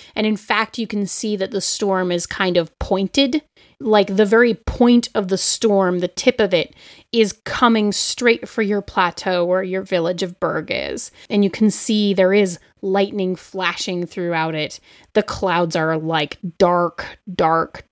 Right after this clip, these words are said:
dark, and you're close enough now that you can also hear the distant rumble of thunder. It is getting much closer. So somehow you are going to have to get up to the storm to meet it.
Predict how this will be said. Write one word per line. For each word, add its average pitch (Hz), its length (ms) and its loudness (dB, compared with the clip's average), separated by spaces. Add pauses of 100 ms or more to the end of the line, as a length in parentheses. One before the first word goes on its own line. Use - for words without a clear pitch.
dark, 170 480 0
and 190 120 -2
you're 180 100 -2
close 220 420 2
enough 214 280 0
now 185 240 0
that 175 120 -6
you 190 80 -6
can 190 180 -8
also 175 600 -2 (320)
hear 196 640 2 (120)
the 196 80 -2
distant 175 400 -2
rumble 170 340 0
of 170 140 -6
thunder. - 600 -6 (420)
It 170 120 4
is 170 160 0
getting 160 400 2
much 165 320 -2
closer. - 400 0
So 185 380 0 (280)
somehow 277 680 0
you 214 240 0
are 247 80 0
going 214 300 -2
to 220 160 -6
have - 480 -2
to 175 440 -2 (260)
get - 300 2
up - 280 0
to 214 280 2
the 202 140 0
storm 185 640 -2
to 185 160 0
meet 170 240 -2
it. - 340 2